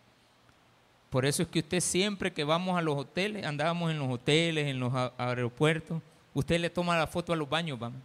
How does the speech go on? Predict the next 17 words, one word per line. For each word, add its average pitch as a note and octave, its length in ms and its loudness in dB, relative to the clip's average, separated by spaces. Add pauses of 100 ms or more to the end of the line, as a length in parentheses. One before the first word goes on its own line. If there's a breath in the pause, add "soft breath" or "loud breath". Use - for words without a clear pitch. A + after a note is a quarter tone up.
"Sí, C3+ 240 -10
le". D3+ 120 -12 (2500)
"Usted D3+ 160 -2
estaba A#3+ 340 0
a-, D#3+ 300 -6
obsesionado E3 800 -2
con D#3 200 -2
eso". - 220 -4 (260)
"Sí, - 240 -6
lo, G#3 120 -4
pues D3+ 160 -2
ya D3 80 2
lo F3+ 100 -2
terminé, G3 420 -6
me F3 120 -4
siento G3+ 320 -4
bien". A#3 240 -6